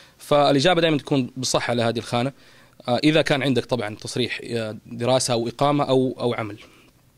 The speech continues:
الف-، تصريح الدراسة الفرق بينه وبين الفيزا إنه لازم دائمًا يكون ساري المفعول. من الأشياء اللي كنت أقول للشباب يعني دائمًا حتى حطوها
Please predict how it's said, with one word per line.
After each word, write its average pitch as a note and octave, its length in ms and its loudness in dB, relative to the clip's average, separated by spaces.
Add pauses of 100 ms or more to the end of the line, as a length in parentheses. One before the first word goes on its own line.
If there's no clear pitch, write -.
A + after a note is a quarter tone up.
(3500)
الف-، D3+ 140 0
تصريح - 400 2
الدراسة A3 540 4
الفرق G3+ 260 0
بينه F#3+ 200 4
وبين D#3+ 160 2
الفيزا C3+ 500 0 (220)
إنه D#3+ 300 4
لازم F#3 420 4
دائمًا F3+ 300 4
يكون D3 240 0
ساري D#3 260 4
المفعول. B2 400 0 (760)
من C#3 80 2
الأشياء F#3+ 380 2
اللي D#3 300 2
كنت D3 320 -2
أقول D#3+ 140 2
للشباب D3+ 360 4
يعني C3+ 140 0
دائمًا C#3 220 2
حتى C#3+ 280 0
حطوها C3+ 640 2